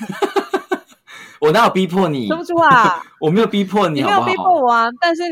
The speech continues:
Speaker 2: 然后你们就会有一个手段，就是那种演那种悲情戏的那种感觉。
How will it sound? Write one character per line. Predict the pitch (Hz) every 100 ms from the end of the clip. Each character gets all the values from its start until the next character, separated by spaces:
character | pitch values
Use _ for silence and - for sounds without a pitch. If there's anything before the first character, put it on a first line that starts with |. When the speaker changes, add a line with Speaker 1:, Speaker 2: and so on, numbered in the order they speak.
| 277 _ _ -
Speaker 2:
然 | 262
后 | 320
你 | 330
们 | 240
就 | 233 311
会 | 269
有 |
一 | 233
个 | 226
手 | - 190 170
段， | 226 220
就 | 208
是 | 233 220 - _
那 | 190
种 | 214 196 170 160 -
演 | 180 175
那 | 202
种 | 220 170 -
悲 | 196 208
情 | - 180 165
戏 | 170 208 180
的 |
那 | 160
种 | 170 160
感 | - 139 -
觉。 | 170 - -